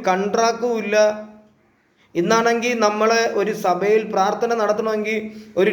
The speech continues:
ലിസ്റ്റ് ഇടണമെങ്കിൽ ഉടനെ തന്നെ ഭാര്യ വന്ന് പറയും, "ഞാനൊരു ലിസ്റ്റ് ഇട്ടിട്ടുണ്ട്." വിശ്വാസി പറയും, "ഞാനൊരു ലിസ്റ്റ് ഇട്ടിട്ടുണ്ട്." പാവപ്പെട്ട പാസ്റ്റർ ഈ രണ്ട് ലിസ്റ്റും വാ-, വാങ്ങിച്ച് കയ്യിൽ വെച്ചില്ലെങ്കിൽ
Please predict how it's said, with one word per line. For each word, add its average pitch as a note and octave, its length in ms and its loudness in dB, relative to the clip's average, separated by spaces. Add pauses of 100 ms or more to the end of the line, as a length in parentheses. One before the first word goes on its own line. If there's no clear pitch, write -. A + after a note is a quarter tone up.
ലിസ്റ്റ് G#3 320 -2
ഇടണമെങ്കിൽ A3+ 420 2
ഉടനെ G#3 260 0
തന്നെ A3 300 2
ഭാര്യ G3 300 2
വന്ന് G3+ 160 0
പറയും, F#3+ 240 0 (220)
"ഞാനൊരു A#3 300 4
ലിസ്റ്റ് G#3+ 280 -4
ഇട്ടിട്ടുണ്ട്." D#3+ 420 -2 (1080)
വിശ്വാസി G#3 480 2
പറയും, A3 280 2
"ഞാനൊരു B3+ 420 6
ലിസ്റ്റ് A3+ 220 -6
ഇട്ടിട്ടുണ്ട്." F#3+ 420 -4 (1300)
പാവപ്പെട്ട G3 500 4 (160)
പാസ്റ്റർ F#3 420 0
ഈ - 20 2 (100)
രണ്ട് F3+ 200 0 (120)
ലിസ്റ്റും F3 360 -2
വാ-, F3 320 0
വാങ്ങിച്ച് E3+ 340 0
കയ്യിൽ D#3+ 260 0 (100)
വെച്ചില്ലെങ്കിൽ C#3 520 -2